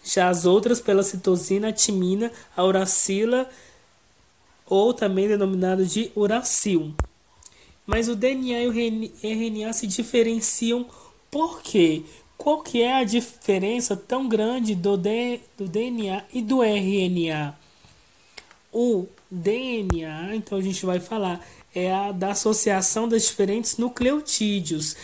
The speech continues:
que se formam as macromoléculas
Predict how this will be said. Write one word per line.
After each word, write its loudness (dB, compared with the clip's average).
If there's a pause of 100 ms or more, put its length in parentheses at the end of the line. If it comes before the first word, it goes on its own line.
(200)
que 2
se 4
formam -2 (680)
as 0
macromoléculas 0